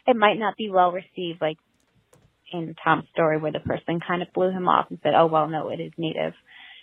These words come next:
Um, I'm really interested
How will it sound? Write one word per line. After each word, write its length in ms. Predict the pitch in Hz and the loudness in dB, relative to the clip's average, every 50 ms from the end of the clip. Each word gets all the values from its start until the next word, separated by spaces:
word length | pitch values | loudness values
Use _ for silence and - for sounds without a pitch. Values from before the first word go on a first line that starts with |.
| - _ _ _ - | -20 _ _ _ 0
Um, 440 | 196 196 180 175 170 175 175 175 185 _ _ _ _ _ _ _ _ _ _ _ _ _ _ _ _ _ _ _ _ _ _ - | 2 2 2 0 -4 -10 -14 -18 -20 _ _ _ _ _ _ _ _ _ _ _ _ _ _ _ _ _ _ _ _ _ _ -8
I'm 140 | - 220 240 | -6 -2 0
really 200 | 247 269 269 254 226 | 0 0 0 0 -4
interested 800 | 202 226 208 - - 233 214 _ _ - 214 208 208 202 196 196 | -4 -8 -10 -10 -14 -16 -16 _ _ 0 4 6 6 6 6 4